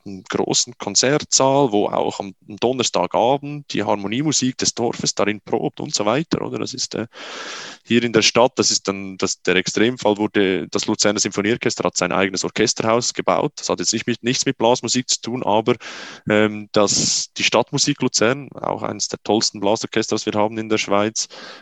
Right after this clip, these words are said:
ähm, die können da auch in diesem Probesaal proben. Das ist ein Probesaal, da, also das glaubst du nicht, wenn du den nicht, nicht gesehen hast. Der ist so toll, oder? Das ist, und das ist, ist schon auch von, von, ja, halt vom,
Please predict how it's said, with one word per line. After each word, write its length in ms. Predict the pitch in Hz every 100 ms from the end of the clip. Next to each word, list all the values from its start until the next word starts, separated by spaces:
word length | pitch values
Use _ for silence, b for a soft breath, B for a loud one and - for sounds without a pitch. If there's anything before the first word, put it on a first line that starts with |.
| _
ähm, 400 | 98 95 95 95 -
die 140 | 113 117
können 340 | - 101 113 135
da 180 | 92 101
auch 400 | - - - -
in 380 | 120 117 117
diesem 280 | 104 101 113
Probesaal 540 | - 92 110 - 98 107
proben. 440 | - 104 113 92
Das 160 | 98 -
ist 60 |
ein 80 | 95
Probesaal, 640 | - 110 107 98 98 98 92
da, 380 | 92 98 104 - 139 _
also 240 | 101 -
das 320 | - 101 - -
glaubst 300 | 95 95 -
du 40 |
nicht, 200 | 95 -
wenn 100 | 92
du 80 | 92
den 160 | 92 98
nicht, 220 | 95 - _
nicht 160 | - -
gesehen 340 | - - 98
hast. 360 | - - - -
Der 80 | -
ist 160 | - -
so 120 | 92
toll, 160 | - 90 -
oder? 200 | - -
Das 240 | 120 123
ist, 240 | - - b b b b b b b b b b b
und 300 | - - 98
das 180 | - -
ist, 280 | - - -
ist 140 | 113
schon 260 | - 135 156
auch 180 | 135 147
von, 260 | - 131
von, 280 | 127 123 110
ja, 240 | 113 160 165
halt 220 | 139 -
vom, 380 | - 120 120